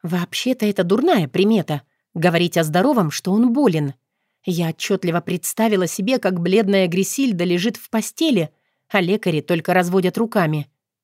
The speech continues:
Ну и пусть, не жалко ни капли. «Матушка с батюшкой поехать не могут, заняты в лавке с утра до вечера, а ей одной теперь никак».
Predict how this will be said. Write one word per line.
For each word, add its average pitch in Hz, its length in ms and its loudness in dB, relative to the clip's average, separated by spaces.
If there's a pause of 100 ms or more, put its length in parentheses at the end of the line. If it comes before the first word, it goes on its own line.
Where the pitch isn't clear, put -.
Ну 226 200 6
и 311 80 4
пусть, - 460 -6 (240)
не 269 200 6
жалко 196 360 2
ни 262 100 2
капли. 175 460 0 (540)
«Матушка 302 520 2
с 220 40 2
батюшкой 285 440 2
поехать 311 440 2
не 403 120 8
могут, 277 400 2 (300)
заняты 262 420 4
в 240 60 0
лавке 269 300 2
с - 80 0
утра 269 200 2
до 240 80 6
вечера, 247 460 2 (300)
а 330 100 4
ей 302 260 6
одной 302 260 4
теперь 330 280 2
никак». 311 540 2